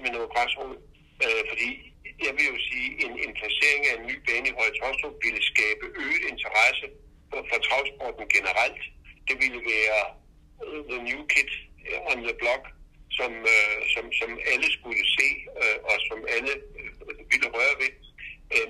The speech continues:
mens, øh, at Skovbo, øh, jeg tror, øh, den har ligget der for mange år til, at, øh, at den, øh, at den, at den, øh, kan, kan generere noget. Det eneste, der skulle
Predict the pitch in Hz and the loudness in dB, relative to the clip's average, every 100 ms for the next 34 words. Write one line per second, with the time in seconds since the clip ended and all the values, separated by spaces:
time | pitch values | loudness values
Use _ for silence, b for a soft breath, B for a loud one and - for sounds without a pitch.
0 | 135 139 - - 123 117 110 110 - - | -2 -2 -6 -4 0 2 2 2 0 -2
1 | - 127 131 156 143 131 110 113 110 110 | -2 -4 -4 -6 -10 -4 0 4 4 2
2 | 113 113 - - 135 87 - - - 92 | 0 0 -2 -4 -4 -4 -4 -6 -8 -8
3 | - - - - 135 135 139 156 - 147 | -8 -12 -20 -8 -6 -4 2 2 4 2
4 | - 117 120 139 147 135 - 143 135 139 | 0 -4 -4 -4 -4 -4 -2 2 2 2
5 | 139 117 - - 110 - B B B 117 | -2 -2 -2 0 0 0 B B B -6
6 | - 117 117 117 117 113 107 107 - - | -2 -2 -2 -2 0 0 -2 -6 -18 -20
7 | - - - - 104 101 - - 110 117 | -6 -6 0 0 0 -4 -10 -6 -2 -2
8 | 110 - 107 110 107 - - - - - | -2 0 0 0 0 -4 -4 -14 -2 2
9 | 117 - - 120 117 120 120 135 131 - | 4 2 0 2 2 2 2 2 -2 -6
10 | B B 151 226 220 - 165 - 151 139 | B B 2 2 0 -2 2 2 0 -2